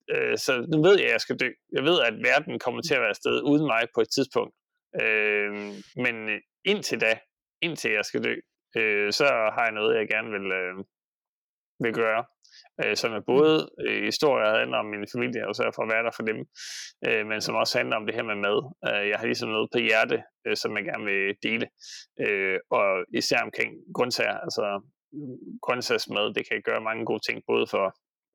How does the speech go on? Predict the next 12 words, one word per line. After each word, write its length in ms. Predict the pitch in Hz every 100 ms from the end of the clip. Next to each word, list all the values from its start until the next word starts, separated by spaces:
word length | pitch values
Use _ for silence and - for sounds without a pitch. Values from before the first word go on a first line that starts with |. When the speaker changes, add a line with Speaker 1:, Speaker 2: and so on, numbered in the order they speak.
| _ _ - - -
Speaker 1:
den 160 | 104
personlige 580 | 113 110 - 123 113 104
sundhed, 400 | - 120 117 120 -
øh, 280 | 104 101 98 - _ _ -
for 60 | 123
dit 180 | 101 -
tarmsystem 640 | 127 - 113 - 120 104
og 100 | 95
for 120 | - 107
din 240 | 104 98
mentale, 460 | 101 - 123 104 101 _ - - - - 127
øh, 580 | 113 104 101 101 98